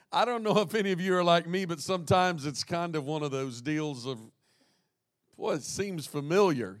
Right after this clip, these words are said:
You know, you ever run into people, meet people, and you're like, "Wow, you look familiar,"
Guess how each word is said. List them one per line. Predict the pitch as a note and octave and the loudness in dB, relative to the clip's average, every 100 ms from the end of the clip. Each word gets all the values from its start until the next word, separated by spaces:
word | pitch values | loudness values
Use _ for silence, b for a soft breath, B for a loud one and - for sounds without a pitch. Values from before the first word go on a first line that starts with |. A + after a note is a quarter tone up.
| - | -12
You | C#3+ | -10
know, | |
you | F3 G#3 | -4 0
ever | B3 G3 | 2 2
run | D#3 F3+ | 2 0
into | F3 F3 D3 | 0 -4 -6
people, | D3 F3 E3+ F3+ | -6 -6 -6 -6
meet | D3 E3 F3 | -4 -8 -6
people, | F3 F3 E3 | -10 -8 -10
and | C#3+ | -10
you're | C3+ D3+ | -8 -6
like, | C3 - b b b | -6 -8 b b b
"Wow, | - F#3+ A3+ | 2 6 6
you | F3+ | 2
look | D#3+ G#3 G#3 | 0 -2 -2
familiar," | F3 E3 G3 G#3 F3 C#3+ D3 | -8 0 2 2 0 -6 -8